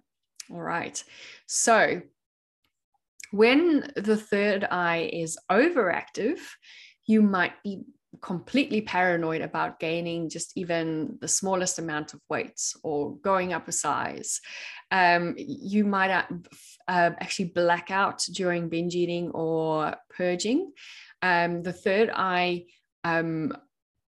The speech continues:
an overactive third eye is known for, um, losing consciousness or hallucinations and those kind of things. So, um, it might also show a difficulty in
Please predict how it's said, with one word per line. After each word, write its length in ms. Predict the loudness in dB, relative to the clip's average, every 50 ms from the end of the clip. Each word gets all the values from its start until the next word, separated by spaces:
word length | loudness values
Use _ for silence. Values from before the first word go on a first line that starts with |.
| _ -4
an 140 | -2 0 0
overactive 560 | 2 2 2 2 2 2 0 0 -2 -8 -8
third 260 | -4 -2 0 0 2
eye 180 | 0 0 0 0
is 260 | -2 -4 -6 -6 -6
known 380 | -6 -4 -2 -2 -2 -2 -4 -6
for, 640 | -8 -6 -2 0 2 4 4 4 4 2 0 -2 -6 -12 -20 -20 _ _ _ 0
um, 340 | 0 2 2 2 0 -2 -2 -2
losing 440 | -2 0 0 0 0 0 -2 -4
consciousness 880 | -4 -6 -6 -8 -6 -6 -8 -8 -10 -8 -6 -6 -6 -6 -6 -6 -8 -8 -8
or 460 | -6 -6 -4 -4 -2 -2 -2 -4 -4 -8 -8 -6
hallucinations 1120 | -4 -2 -2 -2 -2 -2 -4 -4 -4 -2 -2 -4 -4 -6 -8 -8 -6 -6 -6 -8 -8 -10
and 100 | -8 -8
those 220 | -6 -6 -8 -8
kind 240 | -10 -10 -10 -10 -10
of 100 | -10 -10
things. 440 | -10 -10 -10 -10 -10 -10 -10 -10 -10 -12 -16 -20 -20 -20 -12 -8
So, 580 | -6 -2 0 2 2 2 2 2 0 0 -4 -6 -10 -16 -20 -20 -18 _ 0
um, 580 | 2 4 4 4 4 2 0 -2 -2 -4 -4 -6 -10 _ _ _ -20 -20 _ _ _ _ _ _ _
it 140 | -2 0 2
might 260 | 2 2 2 2 2
also 300 | 0 -2 0 0 0 0
show 420 | 0 -2 -2 0 2 4 6 6 6
a 100 | 4 2
difficulty 880 | -2 -2 0 -2 -2 -2 -4 -10 -8 -8 -8 -8 -6 -6 -6 -4 -4
in 320 | -4 -4 -4 -4 -4 -6